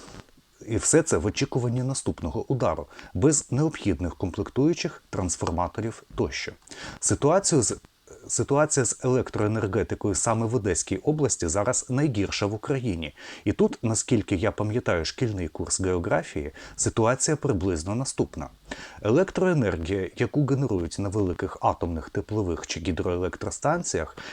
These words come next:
йде зазвичай напругою сімсот п'ятдесят чи триста тридцять тисяч вольт. Також є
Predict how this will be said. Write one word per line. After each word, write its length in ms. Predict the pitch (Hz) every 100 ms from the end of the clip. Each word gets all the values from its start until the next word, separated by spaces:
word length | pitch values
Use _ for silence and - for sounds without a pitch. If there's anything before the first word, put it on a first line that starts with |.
| -
йде 280 | 92 95 185
зазвичай 580 | 190 156 120 - 143
напругою 580 | 143 95 - 147 143 139 -
сімсот 440 | - 117 - 104
п'ятдесят 560 | - 98 90 - 151 -
чи 140 | -
триста 380 | 123 - 135 -
тридцять 480 | 147 92 87 - 120
тисяч 360 | - 80 - -
вольт. 360 | 139 80 - - - - - -
Також 380 | 113 190 208 -
є 300 | 117 120 131